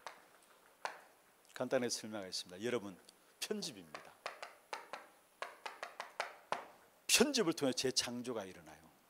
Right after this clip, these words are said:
성경도 편집된 거예요. 그래서 성경을 통해서, 말씀을 통해서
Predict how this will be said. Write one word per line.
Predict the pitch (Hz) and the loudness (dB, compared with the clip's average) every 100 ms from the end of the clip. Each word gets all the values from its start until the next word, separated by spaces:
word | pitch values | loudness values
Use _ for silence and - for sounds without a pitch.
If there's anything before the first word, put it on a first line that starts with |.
| _ - _ - - - - - - - - - - _ - | _ -20 _ -20 -20 -20 -20 -20 -20 -20 -20 -20 -20 _ 4
성경도 | - - 247 269 285 320 320 254 247 | 8 10 10 12 12 12 12 12 12
편집된 | - 240 254 180 - 117 | 10 6 6 4 4 2
거예요. | 90 82 78 - - _ _ _ _ _ _ - | 0 -14 -18 -20 -20 _ _ _ _ _ _ 8
그래서 | 202 208 | 12 12
성경을 | 175 202 202 208 | 12 8 8 8
통해서, | - 180 160 | 8 8 12
말씀을 | 170 185 196 | 12 12 8
통해서 | 175 165 160 | 6 8 8